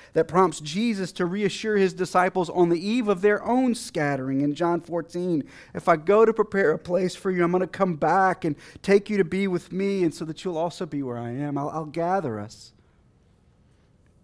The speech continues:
And it's this vision of the church gathered that we see in Revelation. Chapter seven, "After this I looked, and before me was a great multitude, a great gathering of,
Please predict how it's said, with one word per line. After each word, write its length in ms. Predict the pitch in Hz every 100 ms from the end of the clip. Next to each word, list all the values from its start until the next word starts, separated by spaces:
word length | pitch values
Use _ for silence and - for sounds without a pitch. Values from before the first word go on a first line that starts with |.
| -
And 120 | 196
it's 80 | 196
this 160 | 202 -
vision 400 | 165 240 202 220
of 100 | 160
the 80 | 170
church 340 | - 190 -
gathered 380 | 160 185 220 196
that 140 | 190
we 80 | 175
see 200 | - 214
in 120 | 190
Revelation. 720 | 180 196 185 196 240 - 143 95 - _ _ _ _ _ - 151
Chapter 300 | 170 - 165
seven, 380 | - 220 214
"After 280 | 160 160 165 - - -
this 180 | 208
I 80 | 196
looked, 260 | 180 226 226
and 60 |
before 280 | 175 - 226
me 80 | 220
was 160 | 190 160
a 40 |
great 500 | 143 170 214 226 226 - -
multitude, 480 | 180 226 226 - 180
a 40 |
great 420 | 151 180 214 170
gathering 680 | 139 185 220 233 208 190 175
of, 100 | 139